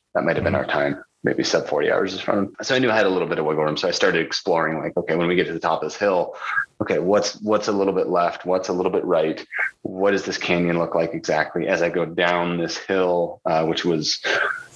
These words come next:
Speaker 1: for instance, Chimney Top to Beech Tree or something like that. Okay, I know I have a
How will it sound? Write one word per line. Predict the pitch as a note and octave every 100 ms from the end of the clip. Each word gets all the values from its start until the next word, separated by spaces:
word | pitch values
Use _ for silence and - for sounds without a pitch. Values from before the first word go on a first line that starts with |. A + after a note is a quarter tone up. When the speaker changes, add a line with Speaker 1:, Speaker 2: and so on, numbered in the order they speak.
| - - - - _
Speaker 1:
for | - F2+
instance, | E2 E2+ -
Chimney | - F#2 F2
Top | - D#2+ -
to | D#2
Beech | F#2+ F2 -
Tree | F2 E2+
or | D#2+
something | F#2 E2 E2+
like | D2 -
that. | D2+ B1+
Okay, | F#2 F2 D#2
I | D2+ F2+
know | E2
I | D#2+
have | E2+ D#2+ D#2+
a | D#2 D2